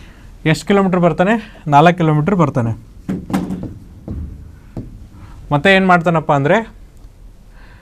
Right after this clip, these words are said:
ಆಮೇಲೆ ಎಡಕ್ಕೆ ತಿರುಗಿ ಮತ್ತೆ ಐದು ಕಿಲೋಮೀಟರ್ ಹೋಗ್ತಾನೆ. ಇವಾಗ ನೋಡ್ರಿ, ನಾನು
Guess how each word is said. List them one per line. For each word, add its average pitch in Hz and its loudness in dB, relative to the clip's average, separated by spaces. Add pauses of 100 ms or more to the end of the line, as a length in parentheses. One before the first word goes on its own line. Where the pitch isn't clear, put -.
(440)
ಆಮೇಲೆ 196 6
ಎಡಕ್ಕೆ 160 2
ತಿರುಗಿ 196 4
ಮತ್ತೆ 185 2
ಐದು 170 4
ಕಿಲೋಮೀಟರ್ 160 2
ಹೋಗ್ತಾನೆ. 120 -2
ಇವಾಗ 156 4
ನೋಡ್ರಿ, 175 4
ನಾನು 180 0